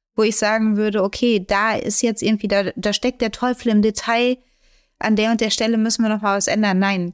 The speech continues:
das, was sie mir erzählt hat, war eine wirklich gute Ernährung. Und ich konnte mir überhaupt nicht erklären, warum sie damit nicht abnimmt.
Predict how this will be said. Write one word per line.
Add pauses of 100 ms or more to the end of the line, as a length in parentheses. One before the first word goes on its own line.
(180)
das,
was
sie
mir
erzählt
hat, (100)
war
eine
wirklich
gute
Ernährung. (640)
Und
ich
konnte
mir
überhaupt
nicht
erklären,
warum
sie
damit
nicht
abnimmt.